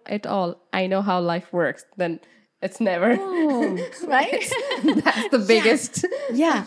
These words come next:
Speaker 2: This is what I've,
Speaker 1: Uh,
Speaker 2: I've
Speaker 1: yeah,
Speaker 2: experienced too.
Speaker 1: yeah, yeah. So there is no right answer and there is no right knowing and there is no end to the knowing of
Speaker 2: Yeah.
Speaker 1: it. And we just need to, uh, play this blind game and
Speaker 2: Yeah.
Speaker 1: play best of ourselves.
Speaker 2: Yeah,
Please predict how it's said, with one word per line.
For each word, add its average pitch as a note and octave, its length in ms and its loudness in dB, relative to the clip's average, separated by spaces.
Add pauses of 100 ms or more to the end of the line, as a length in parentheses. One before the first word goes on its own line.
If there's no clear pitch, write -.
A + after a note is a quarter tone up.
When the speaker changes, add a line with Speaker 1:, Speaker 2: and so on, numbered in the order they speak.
(280)
Speaker 2:
This C#4 200 0
is D#4 100 0
what D4 160 0
I've, G3+ 340 0
Speaker 1:
Uh, - 40 -8
Speaker 2:
I've A3+ 180 -4
Speaker 1:
yeah, G3+ 80 -4
Speaker 2:
experienced A#3+ 580 -8
too. - 100 -8
Speaker 1:
yeah, F#3+ 420 -6
yeah. F3+ 380 -4
So F#3 300 -2
there F#3 200 0
is - 320 -8
no F#3+ 320 0
right F3+ 340 0
answer G3 480 -2
and E3 160 -4
there E3 120 -6
is E3+ 180 -8
no E3+ 240 0
right E3 320 -2
knowing F3 380 -2
and D#3+ 140 -6
there D#3+ 140 -4
is E3 160 -10
no D#3+ 260 -4
end F3+ 280 -4
to E3+ 120 -4
the D3+ 120 -6
knowing C#3 440 -8
of - 120 -12
Speaker 2:
Yeah. E3+ 180 -6
Speaker 1:
it. - 300 -12 (120)
And E3 200 -12
we E3+ 80 -8
just D#3 240 -16
need E3 200 -10
to, D#3+ 200 -10 (640)
uh, D#3+ 160 -8
play F3+ 320 -4
this F3 300 -6
blind F3 440 -6
game F#3 540 -6 (120)
and G3+ 100 -2
Speaker 2:
Yeah. G3+ 100 -2
Speaker 1:
play G3+ 220 -4
best A3+ 400 -8
of - 180 -12
ourselves. F3 580 -12
Speaker 2:
Yeah, C4 360 -6